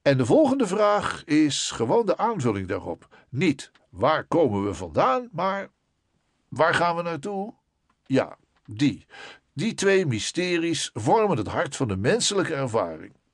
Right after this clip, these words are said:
Waar komen we vandaan? Waar gaan we naartoe?" Schepping en de bestemming van de mens, dat zijn de universele mysteries.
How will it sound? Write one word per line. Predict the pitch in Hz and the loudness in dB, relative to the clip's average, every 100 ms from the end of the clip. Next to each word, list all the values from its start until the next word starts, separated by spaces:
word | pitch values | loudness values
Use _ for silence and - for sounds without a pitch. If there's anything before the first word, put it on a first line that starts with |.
| _ | _
Waar | - 196 214 214 190 - | 2 4 4 2 -2 2
komen | 160 175 170 165 | 4 4 4 2
we | 139 | 2
vandaan? | 156 131 135 127 123 _ _ | 2 4 2 0 -6 _ _
Waar | _ - 120 147 143 147 143 | _ -2 2 2 2 -2 -4
gaan | - 113 123 120 | -6 -2 -2 -2
we | 117 | -6
naartoe?" | 113 - 92 - _ _ _ _ _ _ _ _ | -8 -10 -12 -14 _ _ _ _ _ _ _ _
Schepping | - - 196 156 | -2 0 0 0
en | 92 | -6
de | 87 | -10
bestemming | 78 - 180 185 165 | -14 -2 -2 0 -4
van | 151 | -4
de | 143 | -4
mens, | 107 80 - | -6 -12 -8
dat | - 214 - | 0 0 0
zijn | 123 101 | -6 -6
de | |
universele | 113 101 92 98 127 202 254 226 | -6 -6 -4 0 2 2 0 -6
mysteries. | 165 - - 78 - - | -10 -8 -8 -10 -16 -20